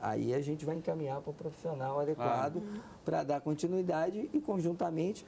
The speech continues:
Speaker 1: eu digo que é uma especialidade multidisciplinar.
Speaker 2: Lógico.
Speaker 1: Trabalha com otorrino, como eu citei, a, o fonoterapeuta, que normalmente pode nos auxiliar nessa, é, fisioterapia, que é a reabilitação vestibular,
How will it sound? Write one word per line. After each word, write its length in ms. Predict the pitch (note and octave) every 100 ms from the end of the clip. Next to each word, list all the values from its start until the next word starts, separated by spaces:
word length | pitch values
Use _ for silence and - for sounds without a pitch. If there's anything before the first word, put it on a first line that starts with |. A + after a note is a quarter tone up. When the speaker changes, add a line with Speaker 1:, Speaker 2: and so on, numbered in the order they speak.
| - -
Speaker 1:
eu 140 | E3+ E3
digo 360 | C#3 E3+ F#3+
que 220 | F3+ F3 D#3
é 80 |
uma 180 | D#3 E3+
especialidade 760 | E3 - E3 D3 D3 C#3+ D3 D3+
multidisciplinar. 1120 | C#3+ E3 G#3 F3+ D#3+ - D3 D3 C3+ C3 A2+ - -
Speaker 2:
Lógico. 220 | - A2 A2+
Speaker 1:
Trabalha 520 | C#3+ D3+ D#3 E3 E3
com 180 | D#3 D3
otorrino, 680 | C#3+ C#3+ B2+ C3 B2+ A#2 G#2+
como 180 | - A#2
eu 60 | A#2+
citei, 480 | - C3 B2 A#2 A2
a, 100 | A2+ A2 -
o 80 |
fonoterapeuta, 1120 | A2 - C3+ B2+ B2+ B2 C#3 C#3+ D3 D#3 D#3 E3 - - - - -
que 140 | B2+
normalmente 600 | A2+ B2 B2 B2+ A#2+ A#2+ -
pode 300 | B2+ B2+ B2
nos 500 | G#2+ A2 A#2 A#2+ A#2
auxiliar 680 | A#2 - A#2+ A2+ A2 A2 A#2
nessa, 800 | A#2 A#2+ A#2+ - A#2+ A2+ G2 - - - - -
é, 640 | G#2+ G#2+ G2+ G2+ G2 F#2+
fisioterapia, 920 | F2+ C3 A#2 A#2 A#2 A2+ - A#2+ B2 B2
que 120 | -
é 40 | G#2+
a 40 |
reabilitação 840 | G#2 B2+ A#2 A2+ A2+ G#2 - A2+
vestibular, 960 | A2 C3 C3 - - G#2+ F#2+ G2 A2